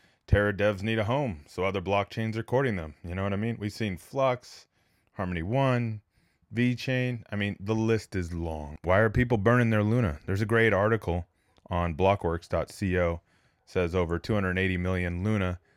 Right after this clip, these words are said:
have been sent to an address which permanently removes it from circulation.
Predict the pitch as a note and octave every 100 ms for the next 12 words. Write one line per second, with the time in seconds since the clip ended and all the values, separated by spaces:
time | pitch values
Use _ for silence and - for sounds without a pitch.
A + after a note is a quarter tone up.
0 | _ - F#2+ F#2 F2 - G#2+ G#2+ - G2
1 | F#2 G#2+ A2+ A#2+ A#2+ G2 F2 - - D3+
2 | D#3 C#3 C3 A#2+ A2 A2 G2+ A2 - G2+
3 | F#2 F2+ E2+ E2 F#2 F#2 D#2 C#2+